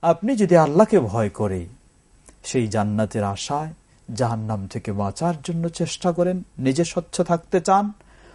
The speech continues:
আল্লাহ আপনাকে রাখবেন স্বচ্ছ ইনশাআল্লাহ। আল্লাহ আমাদের সকলকে সে ধরনেরই সত্যিকারী ঈমানদার হয়ে আমাদের জীবনে স্বচ্ছ সুন্দর থাকার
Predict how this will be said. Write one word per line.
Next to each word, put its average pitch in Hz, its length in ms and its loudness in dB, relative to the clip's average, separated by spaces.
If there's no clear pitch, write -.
আল্লাহ 110 320 2
আপনাকে 131 460 -4
রাখবেন 101 460 -4
স্বচ্ছ - 360 -10
ইনশাআল্লাহ। 160 760 2
আল্লাহ 123 280 4
আমাদের 98 340 -6
সকলকে 156 460 4
সে - 200 -2
ধরনেরই 113 460 -2
সত্যিকারী 123 600 -2
ঈমানদার 110 520 0
হয়ে 175 320 2
আমাদের 123 400 2
জীবনে 107 400 -2
স্বচ্ছ - 360 -8
সুন্দর 110 480 -4
থাকার 104 260 -6